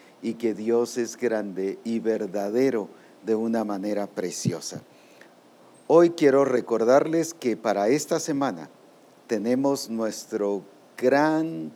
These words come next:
tiempo de ayuno y oración. De eso precisamente este programa estará basado,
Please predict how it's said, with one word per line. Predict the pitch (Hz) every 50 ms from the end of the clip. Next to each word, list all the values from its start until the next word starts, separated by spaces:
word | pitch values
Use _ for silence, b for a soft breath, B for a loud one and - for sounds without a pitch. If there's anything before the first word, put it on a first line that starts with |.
| -
tiempo | - 147 143 143 139 143 139 - 147 135 135
de | 117 120 113 101
ayuno | 95 95 92 123 143 139 123 123 123 123 123 B B B B B - -
y | - 117 110
oración. | 101 95 90 90 90 - - 107 95 82 73 - - - - - - - - - - - _ - - - - - - - - - - - - - - - - - - - - - - - - - - _ _ _ _ - - - - - - - - - _ _ _ _ _ - - 107 98
De | 147 160 170
eso | 185 180 - - 170 156 -
precisamente | - 135 120 120 113 - - - - - 147 135 131 135 147 151 143 - 147 143 139 131 - - - - - - - - - - - -
este | 151 170 151 - 160 139
programa | - 120 120 113 117 120 131 135 131 131 127
estará | 120 - - - 104 104 117 123
basado, | 117 117 101 - - - - 160 151 156 135 131 123 -